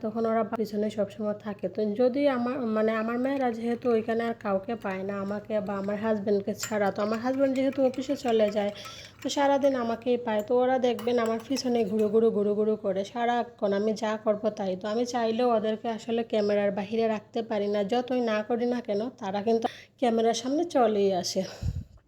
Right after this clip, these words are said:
আমার আসলে কিচ্ছু করার নেই এখানে, কারণ চাইলেও আমি পারি না। যতক্ষণ ঘুমিয়ে থাকে ততক্ষণ তো আসেই না, কিন্তু সজাগ থাকলে ওরা আসবে। আর মনে করেন ক্যামেরা on করে কাজ করতে গেলে ওরা যদি আসে, আমি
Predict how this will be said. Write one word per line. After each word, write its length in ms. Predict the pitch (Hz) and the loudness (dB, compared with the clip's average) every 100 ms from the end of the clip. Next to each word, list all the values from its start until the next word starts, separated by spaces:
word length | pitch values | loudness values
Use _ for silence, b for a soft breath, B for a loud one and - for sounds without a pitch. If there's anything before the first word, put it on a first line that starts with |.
| _ _ _ _ - | _ _ _ _ -2
আমার 260 | 220 226 | 2 4
আসলে 300 | 240 220 254 247 - | 2 -2 -2 -4 -4
কিচ্ছু 340 | 262 - - 285 | -4 -4 -4 0
করার 320 | 247 220 208 | 2 4 2
নেই 280 | 214 226 220 | 2 2 2
এখানে, 360 | 214 208 214 - B B B B B B - | 0 2 0 -2 B B B B B B 0
কারণ 160 | 262 | 0
চাইলেও 380 | 254 247 240 254 | 2 4 4 4
আমি 200 | 254 254 | 4 2
পারি 320 | 247 214 202 | 2 2 2
না। 180 | 208 226 - 247 | 2 0 -2 -2
যতক্ষণ 480 | 254 311 311 277 | 0 0 2 2
ঘুমিয়ে 280 | 240 247 262 | 4 4 4
থাকে 240 | 262 254 262 | 2 -2 -4
ততক্ষণ 440 | 226 226 214 233 | -4 -6 -6 -4
তো 100 | 233 | -2
আসেই 360 | 226 220 233 226 | -4 -2 0 2
না, 140 | 226 | 0
কিন্তু 240 | 226 202 | -2 -6
সজাগ 320 | 202 226 240 247 | -2 0 0 0
থাকলে 280 | 277 285 302 | -2 0 2
ওরা 260 | 226 190 | 4 4
আসবে। 460 | 185 196 185 180 - | 0 -2 -4 -6 -6
আর 240 | 214 214 | -4 -2
মনে 260 | 220 240 262 | 0 0 0
করেন 160 | 262 247 | 0 -2
ক্যামেরা 460 | 254 240 233 233 233 | 0 0 2 2 2
on 180 | 220 220 | 2 0
করে 240 | 226 240 247 | 0 0 0
কাজ 280 | 240 220 - | -2 -4 -2
করতে 300 | 214 208 208 | -2 -2 -2
গেলে 220 | 208 220 | 0 2
ওরা 220 | 214 220 | 2 2
যদি 220 | 240 233 | 2 2
আসে, 280 | 233 196 220 | 0 0 -2
আমি 180 | 208 | -2